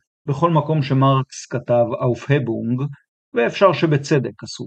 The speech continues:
כך. אלא שהדבר עלול להסתיר מקוראי העברית את העובדה שמדובר כאן בביטול הגליאני דיאלקטי, ביטול שיש בו גם שימור וגם שדרוג או הסגבה. כך, למשל,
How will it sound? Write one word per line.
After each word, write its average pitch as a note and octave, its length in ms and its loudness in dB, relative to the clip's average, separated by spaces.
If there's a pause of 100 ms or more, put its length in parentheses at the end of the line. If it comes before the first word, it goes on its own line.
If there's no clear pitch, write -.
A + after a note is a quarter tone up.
כך. - 140 -12 (1040)
אלא D3 380 4
שהדבר F3 420 0
עלול A3 400 -4
להסתיר E3 680 0
מקוראי B2 500 0
העברית C3+ 680 0
את C3+ 140 -4
העובדה B2+ 540 0 (300)
שמדובר F3 520 4
כאן G3 280 0
בביטול D3+ 680 0
הגליאני C#3 800 4
דיאלקטי, B2 720 -2 (460)
ביטול F#3 500 0
שיש D#3+ 540 2
בו D3+ 160 2
גם D3+ 280 6
שימור E3+ 880 2
וגם C3+ 500 2
שדרוג C3+ 720 2
או A2+ 280 -6
הסגבה. A#2 540 -2 (1000)
כך, - 480 0
למשל, C#3 580 2